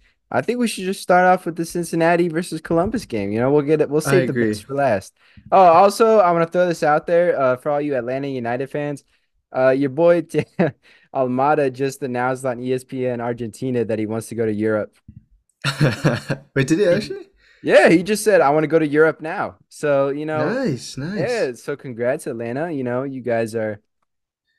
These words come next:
Speaker 1: losing one of your best players. So, hey, that money's gonna be big, though. That
Speaker 2: It,
Speaker 1: transfer
Speaker 2: it
Speaker 1: fee
Speaker 2: will
Speaker 1: is
Speaker 2: be.
Speaker 1: gonna be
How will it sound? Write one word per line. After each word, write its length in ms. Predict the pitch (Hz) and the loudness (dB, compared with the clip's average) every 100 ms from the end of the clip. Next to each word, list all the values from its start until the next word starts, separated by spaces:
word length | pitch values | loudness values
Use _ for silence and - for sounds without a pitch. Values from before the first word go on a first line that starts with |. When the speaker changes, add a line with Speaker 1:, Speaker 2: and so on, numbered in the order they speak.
| _ _ | _ _
Speaker 1:
losing 280 | 123 135 131 | -4 -4 -2
one 100 | 131 | -2
of 40 | 135 | -2
your 100 | 127 | 0
best 200 | 131 - | 0 -2
players. 360 | 160 151 104 - - | -4 -2 -4 -8 -14
So, 720 | - 139 135 131 127 123 _ - | -4 -2 0 0 -2 -4 _ -10
hey, 280 | 160 143 98 _ _ - | -6 -6 -6 _ _ -10
that 160 | 131 123 | -6 -6
money's 300 | 160 240 147 | -6 -6 -8
gonna 180 | 131 113 | -10 -10
be 80 | |
big, 260 | 104 147 104 | -4 -4 -4
though. 260 | 90 85 90 - | -12 -12 -16 -12
That 100 | 123 | -10
Speaker 2:
It, 40 | |
Speaker 1:
transfer 360 | 117 147 151 - | -8 -6 -4 -2
Speaker 2:
it 100 | 107 | -2
Speaker 1:
fee 60 | 98 | -2
Speaker 2:
will 200 | 101 101 | -2 -4
Speaker 1:
is 160 | 98 | -8
Speaker 2:
be. 60 | 120 | -10
Speaker 1:
gonna 80 | |
be 100 | 120 | -10